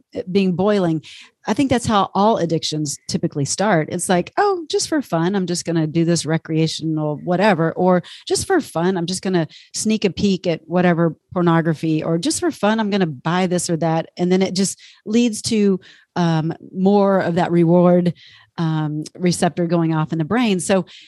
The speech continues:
I think that that is a slippery slope. But when you, you went through your journey and you said you, you were doing this on your own, we like to talk about and find out your faith story, because this is where everything changed in your life. Let's,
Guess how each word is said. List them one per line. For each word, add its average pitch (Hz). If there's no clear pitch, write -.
I 247
think 294
that 214
that 185
is 180
a 175
slippery 175
slope. 190
But 185
when 226
you, 214
you 202
went 262
through 254
your 180
journey 165
and 165
you 190
said 185
you, 185
you 190
were 185
doing 226
this 208
on 180
your 165
own, 165
we 233
like 277
to 262
talk 185
about 151
and 170
find 170
out 160
your 151
faith 147
story, -
because 160
this 226
is 214
where 175
everything 190
changed 165
in 147
your 147
life. 139
Let's, 262